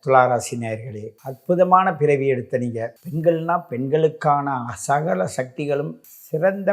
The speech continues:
பலன்களும் உடையவர்கள் நீங்க. என்னவென்றால், எவர் எது செய்தாலும் அதில் உள்ள சரி தவறுகள் மட்டும்தான் உங்களுக்கு புரிகிறது. ஏன் அவ்வாறு புரிகிறது என்றால்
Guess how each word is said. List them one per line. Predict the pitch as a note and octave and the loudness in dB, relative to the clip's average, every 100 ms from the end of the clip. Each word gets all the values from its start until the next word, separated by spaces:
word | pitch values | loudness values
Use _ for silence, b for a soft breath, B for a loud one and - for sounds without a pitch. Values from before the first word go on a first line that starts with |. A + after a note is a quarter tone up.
| - | 2
பலன்களும் | C#3+ D3 D3+ D3+ D3 D#3+ - | 2 4 2 -2 -2 -4 -2
உடையவர்கள் | C3+ C3+ B2+ A#2+ A2+ | 2 4 2 -2 -6
நீங்க. | A2 G#2+ - _ C3 | -8 -12 -18 _ 0
என்னவென்றால், | F3+ G3+ E3 B2 A2+ A2 - _ _ - C3 E3+ | 2 0 -2 -2 -2 -4 -14 _ _ 0 4 8
எவர் | G3 F#3 C#3+ | 6 6 4
எது | D#3 E3 | 4 2
செய்தாலும் | E3 D#3 D3 C#3 C#3+ - - | 0 4 6 6 4 -4 -4
அதில் | D3 D3+ C#3+ | -2 -2 -2
உள்ள | C#3+ D3+ D3+ - - _ _ _ _ _ _ - | 0 0 0 -4 -14 _ _ _ _ _ _ -2
சரி | - E3 F#3+ F#3+ | 6 6 6 4
தவறுகள் | D3+ D3 C3+ B2 A#2+ | 6 8 6 4 4
மட்டும்தான் | C#3+ - F#3+ F3+ F#3 E3 | 4 2 4 6 6 4
உங்களுக்கு | C3+ C3 B2 - B2+ A#2+ A2+ G#2+ - _ D#3+ | 2 2 0 -2 0 0 -2 -6 -14 _ 0
புரிகிறது. | D3+ C#3 B2 A2 A2+ - _ D3+ G#3+ | 2 4 2 0 -8 -12 _ 4 6
ஏன் | A#3+ F#3+ | 6 6
அவ்வாறு | D#3 D3+ C#3+ | 6 6 6
புரிகிறது | D3+ C#3 C3+ B2+ B2 | 0 0 2 2 -2
என்றால் | A#2 A#2+ A#2+ | -2 -2 -2